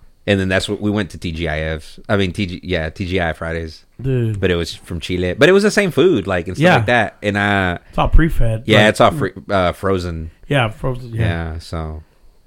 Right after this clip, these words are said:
Speaker 1: yeah,
Speaker 2: Like
Speaker 1: that
Speaker 2: at
Speaker 1: was
Speaker 2: Chili's.
Speaker 1: interesting.
Speaker 2: Yeah, they, well, other countries have, like, their own thing, like K F C. They have
Speaker 1: Oh,
Speaker 2: a
Speaker 1: I, I tried McDonald's there too, and it was actually the same.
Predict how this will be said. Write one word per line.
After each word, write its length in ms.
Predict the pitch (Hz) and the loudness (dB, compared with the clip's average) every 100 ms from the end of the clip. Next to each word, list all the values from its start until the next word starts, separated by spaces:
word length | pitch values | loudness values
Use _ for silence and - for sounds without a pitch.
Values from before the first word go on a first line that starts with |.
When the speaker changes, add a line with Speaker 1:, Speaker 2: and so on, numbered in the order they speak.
| _ - | _ -14
Speaker 1:
yeah, 260 | 82 80 | -10 -10
Speaker 2:
Like 100 | 78 80 - | -10 -14 -12
Speaker 1:
that 120 | - 95 | 0 2
Speaker 2:
at 60 | |
Speaker 1:
was 180 | 92 85 | 2 2
Speaker 2:
Chili's. 260 | 143 139 123 | 0 2 0
Speaker 1:
interesting. 220 | 95 80 - _ _ _ _ - | -2 -10 -14 _ _ _ _ -6
Speaker 2:
Yeah, 180 | 247 254 | -2 -2
they, 200 | 208 208 - - | -2 -8 -12 -2
well, 120 | 233 | 2
other 120 | 247 | 4
countries 280 | 233 202 156 | 2 0 2
have, 200 | 143 127 | 2 2
like, 300 | 120 110 104 _ _ | 0 -4 -6 _ _
their 160 | 143 131 | -4 -2
own 100 | 127 | 0
thing, 100 | 131 | -2
like 140 | 117 | -4
K 160 | 107 139 | 0 0
F 100 | 120 | 0
C. 180 | 127 123 | -4 -2
They 80 | 120 | 4
have 80 | 151 | 6
Speaker 1:
Oh, 40 | |
Speaker 2:
a 40 | 180 | 6
Speaker 1:
I, 200 | 175 147 | 6 2
I 20 | |
tried 220 | - 190 | 2 0
McDonald's 480 | 147 95 113 147 104 | 2 2 2 2 -2
there 140 | 101 | -4
too, 280 | 85 139 135 | -2 -2 -2
and 80 | 117 | -2
it 60 | 107 | -4
was 120 | 117 | -2
actually 440 | 110 98 107 92 90 | -4 -4 -6 -6 -6
the 120 | 87 | -10
same. 400 | - 78 82 | -12 -12 -12